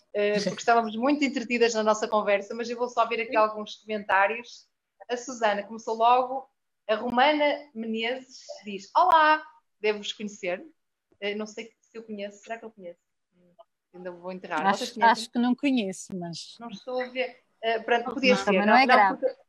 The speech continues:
Speaker 1: n-, n-, não, não, não, não é. Eu, eu, eu sou muito esquecida, mas, eh, não, mas podia ser alguém do, do vosso projeto. Eh, a Susana, que a, a Rita também conhece. Vocês conhecem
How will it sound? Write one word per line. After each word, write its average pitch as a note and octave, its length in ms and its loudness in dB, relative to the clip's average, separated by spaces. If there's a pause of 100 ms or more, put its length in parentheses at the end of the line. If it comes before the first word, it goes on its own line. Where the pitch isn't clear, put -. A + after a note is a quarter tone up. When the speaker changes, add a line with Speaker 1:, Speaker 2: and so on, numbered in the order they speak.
(280)
Speaker 1:
n-, A#3+ 160 -2 (240)
n-, C4+ 80 -2
não, G#3 180 4
não, G3 200 -2
não, F#3+ 180 -10
não F#3+ 200 -4
é. F#3+ 140 -2 (300)
Eu, G3+ 180 2
eu, A3 280 -2
eu A3+ 160 0
sou A#3 160 2
muito A#3 120 -6
esquecida, F#3+ 540 0
mas, F3 180 -8 (240)
eh, - 280 -14 (360)
não, A3+ 120 2
mas C#4+ 120 4
podia D4 280 4
ser D4 160 4
alguém A#3+ 420 6
do, G#3+ 380 2
do G3 100 -6
vosso G#3 260 2
projeto. F#3 420 0 (600)
Eh, F#3 400 -2
a A3 60 2
Susana, A3 600 0 (380)
que E3+ 320 -4
a, F3 240 -2
a - 20 -6
Rita F#3+ 260 -6
também F#3+ 180 -4
conhece. G#3+ 400 0
Vocês A#3 280 -4
conhecem G3+ 560 -6